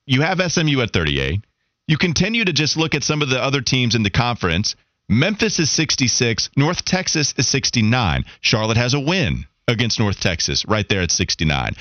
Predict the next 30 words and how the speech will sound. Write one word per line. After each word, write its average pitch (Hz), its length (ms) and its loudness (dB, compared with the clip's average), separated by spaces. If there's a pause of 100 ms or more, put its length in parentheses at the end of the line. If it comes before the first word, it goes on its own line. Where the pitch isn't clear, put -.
(140)
Charlotte 233 600 0 (640)
is 156 140 2
ninety-fifth 180 760 0
in 80 80 2
the 65 80 0
net 65 260 -2
right 60 180 -2
now. - 300 -12 (840)
And 180 120 2
so 180 460 2
if 170 180 -2
you 226 220 2
get 156 400 0 (1000)
a 147 100 2
couple 214 380 0
more 156 240 4
big 113 280 0
wins, 76 380 2
you 104 100 2
have 139 180 2
a 135 60 2
game 131 380 0
against 110 340 0
Memphis 127 540 0
on 131 240 2
the 135 100 2
road. 85 400 -2 (920)
If 139 200 0
you 147 160 4
are 131 280 2